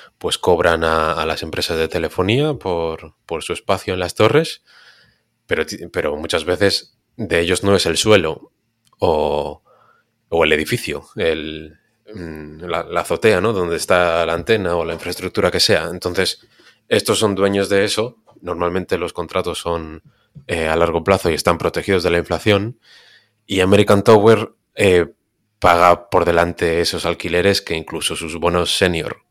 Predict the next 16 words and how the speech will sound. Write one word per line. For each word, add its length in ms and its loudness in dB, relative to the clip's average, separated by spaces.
O 20 -20
sea, 180 -4
que 60 -4
es 80 -6
como 180 -4
si 60 -6
estu-, 800 -14
si 180 -12
estuvieses 400 -6
comprando 640 -2
bonos 480 2
protegidos 480 -4
contra 240 -6
la 60 -4
inflación 600 -2
y, 720 -6